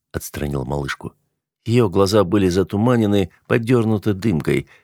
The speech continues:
Готов поспорить, что и трусики намокли, но нужно было заняться важными делами. «Нужно Адама найти».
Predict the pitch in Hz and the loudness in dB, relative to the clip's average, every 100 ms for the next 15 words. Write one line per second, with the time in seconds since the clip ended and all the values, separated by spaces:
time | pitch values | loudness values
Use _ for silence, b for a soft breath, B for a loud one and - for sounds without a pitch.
0 | b - 127 120 92 - 80 - 104 92 | b -4 -2 2 0 0 -2 2 2 2
1 | - - 92 87 82 117 120 - 85 80 | 0 0 2 2 0 -2 -2 -4 -2 2
2 | 80 82 78 87 82 110 101 92 113 92 | 2 2 0 0 2 2 2 2 0 0
3 | 98 92 101 92 82 95 98 85 - 92 | -2 0 2 2 0 0 0 -2 -2 -2
4 | 82 85 76 80 73 71 82 67 58 50 | 0 -2 -2 -4 -6 -4 -6 -4 -8 -12
5 | _ _ _ _ _ _ _ _ _ - | _ _ _ _ _ _ _ _ _ -2
6 | 87 101 90 98 - 104 90 85 80 73 | 0 2 2 0 2 2 2 0 0 -2
7 | 67 - - | -4 -8 -12